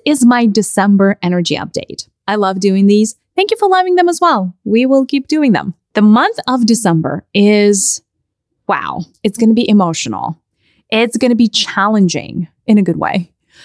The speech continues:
Um, it's going to be cleansing for your mental body, and it's going to crack you open.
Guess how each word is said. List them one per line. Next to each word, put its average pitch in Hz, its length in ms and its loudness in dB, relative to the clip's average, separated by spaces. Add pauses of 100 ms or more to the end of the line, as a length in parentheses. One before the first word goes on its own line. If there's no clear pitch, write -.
(240)
Um, 220 400 2
it's 214 220 -2
going 294 480 2
to 262 640 2 (640)
be 247 260 0
cleansing 208 880 2
for 190 160 -2
your 190 140 4
mental 185 560 2
body, 151 500 -4 (840)
and 233 280 2
it's 220 180 0
going 269 360 2
to 269 100 0
crack 196 360 -8
you 214 120 -2
open. - 420 -6